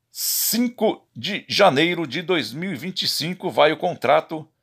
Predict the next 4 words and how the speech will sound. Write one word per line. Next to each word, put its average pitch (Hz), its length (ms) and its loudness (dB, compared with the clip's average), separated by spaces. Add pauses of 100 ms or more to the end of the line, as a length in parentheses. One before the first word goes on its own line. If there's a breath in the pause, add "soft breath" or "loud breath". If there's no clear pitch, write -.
(360)
ele 147 220 -8
tem 147 420 -4 (220)
dezenove 175 920 -2
anos. 127 800 0